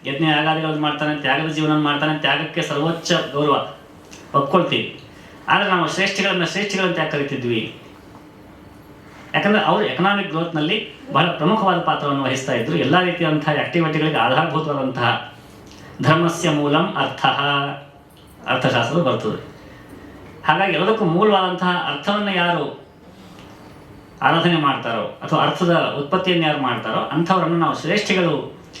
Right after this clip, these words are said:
ಅಂತ ಕರೆಯುವಂಥದ್ದು ಮತ್ತು ಅವರ ಸಮಾಜದಲ್ಲಿ ಬಹಳ ಗೌರವವನ್ನು ಅವ್ರಿಗೆ ಕೊಡ್ತಾ ಇದ್ದಂಥದ್ದು ನಾವು ಕಾಣಬಹುದು. ಆದ್ರೆ ಈ ಕಮ್ಯುನಿಸ್ಟ್ ಇತ್ಯಾದಿ ವಿಚಾರಗಳು ಬಂದ ನಂತರ ಯಾರು ಜಾಸ್ತಿ ಹಣ ಸಂಪಾದನೆ ಮಾಡ್ತಾರೋ ಅವರೆಲ್ಲರೂ ಕಳ್ಳರು,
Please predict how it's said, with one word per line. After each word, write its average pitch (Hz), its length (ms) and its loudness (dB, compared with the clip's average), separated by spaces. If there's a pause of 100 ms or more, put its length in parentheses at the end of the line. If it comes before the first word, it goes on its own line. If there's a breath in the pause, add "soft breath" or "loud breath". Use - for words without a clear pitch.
(220 loud breath)
ಅಂತ 151 140 4
ಕರೆಯುವಂಥದ್ದು 151 640 2
ಮತ್ತು 143 260 4
ಅವರ 127 140 2
ಸಮಾಜದಲ್ಲಿ 151 540 0
ಬಹಳ 165 300 0
ಗೌರವವನ್ನು 170 400 2
ಅವ್ರಿಗೆ 139 420 -4 (260 loud breath)
ಕೊಡ್ತಾ 147 300 2
ಇದ್ದಂಥದ್ದು 139 880 -2 (140)
ನಾವು 139 160 2
ಕಾಣಬಹುದು. 143 540 0 (460 loud breath)
ಆದ್ರೆ 170 260 4
ಈ 151 400 -2 (840)
ಕಮ್ಯುನಿಸ್ಟ್ 170 380 4
ಇತ್ಯಾದಿ 160 280 0
ವಿಚಾರಗಳು 160 420 -2
ಬಂದ 160 200 0
ನಂತರ 156 220 0
ಯಾರು 151 540 0
ಜಾಸ್ತಿ 165 340 0
ಹಣ 165 160 0
ಸಂಪಾದನೆ 160 360 -2
ಮಾಡ್ತಾರೋ 160 340 0
ಅವರೆಲ್ಲರೂ 160 300 0
ಕಳ್ಳರು, 160 580 -2